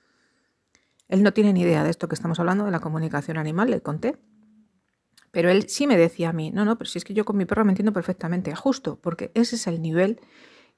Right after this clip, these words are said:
fundamental. Ese es el nivel fundamental, el que conviene que todo el mundo tenga con su ma-, con su animal de la especie que sea.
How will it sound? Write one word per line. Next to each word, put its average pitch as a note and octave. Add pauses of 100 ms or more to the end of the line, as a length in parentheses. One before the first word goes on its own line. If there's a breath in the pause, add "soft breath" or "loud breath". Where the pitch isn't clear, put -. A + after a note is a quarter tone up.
(120)
fundamental. C#3+ (460)
Ese C#4
es B3
el F#3
nivel D#3
fundamental, D3
el E3
que F#3
conviene G3
que B3
todo A3
el B3
mundo F3
tenga G#3+
con D3+
su E3+
ma-, D#3
con F3
su -
animal G3+ (300 soft breath)
de E3+
la E3+
especie D#3+
que C#3
sea. C#3+